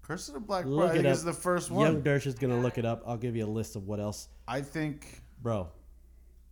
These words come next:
Speaker 2: Too Fast. Too
Speaker 1: Too
Speaker 2: Furious.
Speaker 1: Furious. I'm too fast for
Speaker 2: Y'all,
Speaker 1: y'all, man.
Speaker 2: man.
Speaker 1: Drum kill you. Yeah.
Speaker 2: That movie dropped in oh three
Speaker 1: Luda.
Speaker 2: along with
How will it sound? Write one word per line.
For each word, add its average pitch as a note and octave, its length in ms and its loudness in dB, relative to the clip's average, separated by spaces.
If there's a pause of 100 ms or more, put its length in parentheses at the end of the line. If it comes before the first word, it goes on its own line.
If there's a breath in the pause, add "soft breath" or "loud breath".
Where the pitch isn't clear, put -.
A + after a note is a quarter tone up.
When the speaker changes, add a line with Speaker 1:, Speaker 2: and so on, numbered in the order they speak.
(260)
Speaker 2:
Too E3 200 2
Fast. A#2 640 -2 (500)
Too G#3+ 180 6
Speaker 1:
Too F3+ 60 -4
Speaker 2:
Furious. - 80 -12 (300)
Speaker 1:
Furious. A2 460 -2 (260 loud breath)
I'm D#3+ 200 -2
too A#3+ 260 6
fast A3+ 500 6
for C#3+ 80 -4
Speaker 2:
Y'all, F3+ 500 6
Speaker 1:
y'all, A2+ 60 4
man. A3 440 8
Speaker 2:
man. D#4 140 -4 (180)
Speaker 1:
Drum A#3+ 460 2
kill B3+ 200 -2
you. A3+ 220 -8 (320)
Yeah. G2+ 140 -8
Speaker 2:
That B2+ 240 2
movie B2+ 260 4
dropped A2 380 0
in G2+ 140 -6
oh G#2 200 -2
three A2 380 0
Speaker 1:
Luda. A2 60 -4
Speaker 2:
along D3 540 4
with G2+ 340 -2